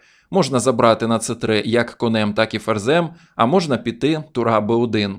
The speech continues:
Цим шляхом йшли дуже багато партій, як шахістів минулих поколінь, так і сучасних супергросмейстерів. Але Аліна Кашлінська замість ходу слон Д сім забирає на С три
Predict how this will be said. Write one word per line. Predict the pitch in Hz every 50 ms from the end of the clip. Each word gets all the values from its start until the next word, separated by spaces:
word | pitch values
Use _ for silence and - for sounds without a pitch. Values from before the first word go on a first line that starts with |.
| - _ _ _ _ _
Цим | _ - 156 156 147 127
шляхом | - - 127 131 123 - 160 160 151 131
йшли | 113 - - - 131 143 143 131 120 107 -
дуже | 113 101 123 147 156 123 127 113
багато | 104 113 110 120 120 120 123 110
партій, | - - 139 143 135 135 - - 123 120 113 107 104 -
як | 107 117 123 117 -
шахістів | - - 117 - 135 127 117 - - 123 107 98
минулих | 107 117 120 123 143 160 165 151 -
поколінь, | - 147 147 - 156 147 143 139 139 135 117 - - - _ _ _ _
так | - 143 160 160 - -
і | 135
сучасних | - - 151 - - 127 120 120 120 - 123 117 -
супергросмейстерів. | - 127 113 117 120 113 107 113 113 - - 117 110 110 101 104 - 117 107 104 104 101 - - _ _ _ _ _ _ _ _
Але | 127 131 143 175 202 208
Аліна | - 143 143 147 160 151 143 135
Кашлінська | - 127 127 - - 143 185 185 180 - - - 151 147 143 139
замість | 127 110 127 139 131 127 117 - -
ходу | - 131 123 120 117
слон | 120 - 131 123 120 117 113
Д | 113 113
сім | - - - 165 175 170 -
забирає | 131 107 120 135 120 123 131 127 127 131 127 123 123 -
на | 120 120 127 127 131
С | - 156 147
три | 147 - 123 110 107 - -